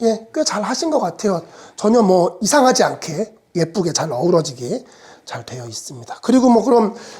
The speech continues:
여기를 이제 우리는 다이닝 룸이라고 소개를 한번 해볼까요? 식탁, 식탁도 놓을 수 있게 레일 조명까지 이렇게 설치를 하셔서 다양하게 사용하실 수 있게 인테리어를 하셨고, 요거는 이렇게 피면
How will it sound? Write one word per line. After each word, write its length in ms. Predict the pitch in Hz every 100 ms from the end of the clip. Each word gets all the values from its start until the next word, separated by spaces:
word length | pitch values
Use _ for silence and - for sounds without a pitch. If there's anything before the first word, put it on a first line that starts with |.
| -
여기를 360 | 214 294 302
이제 140 | 220 220
우리는 640 | 185 202 214 208 202 190
다이닝 460 | - 190 254 320 262
룸이라고 420 | 185 190 185 165
소개를 360 | 160 220 254 208
한번 280 | 190 247 220
해볼까요? 580 | 254 294 277 180 240 - - - -
식탁, 600 | - - - 294 - -
식탁도 440 | - - - 320 247
놓을 140 | 185
수 160 | 180 208
있게 220 | 190 208
레일 260 | 156 170 233
조명까지 460 | 233 202 196 175
이렇게 180 | 165 165
설치를 480 | - 233 - 208 185
하셔서 680 | 226 247 165 175 185 - - - - -
다양하게 440 | - 170 214 233 220
사용하실 460 | 202 220 214 196
수 180 | 202 -
있게 220 | 185 185
인테리어를 580 | 156 147 - 180 175 170
하셨고, 520 | 160 - 175 240 160 - _ - - - 247
요거는 300 | 240 254 196
이렇게 320 | 190 196 214
피면 480 | - 302 359 427